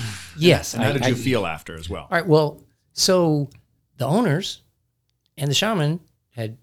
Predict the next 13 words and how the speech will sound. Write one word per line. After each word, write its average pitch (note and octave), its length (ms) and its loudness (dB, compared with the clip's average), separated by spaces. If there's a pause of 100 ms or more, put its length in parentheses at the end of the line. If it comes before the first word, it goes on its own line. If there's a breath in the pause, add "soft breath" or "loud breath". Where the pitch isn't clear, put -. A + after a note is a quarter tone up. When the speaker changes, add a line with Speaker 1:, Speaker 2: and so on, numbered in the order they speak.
(100)
Speaker 1:
had A#2+ 200 -6
some A#2+ 120 -2
conversation, A#2+ 600 -4 (560 soft breath)
and C3+ 140 0
then B2 240 2
they B2 380 0 (300)
called G#2+ 300 -4
me A2 180 -4 (340)
to - 120 -10
the F2+ 60 -6
side F#3+ 280 -2
one E3+ 160 0
day, G2+ 280 -4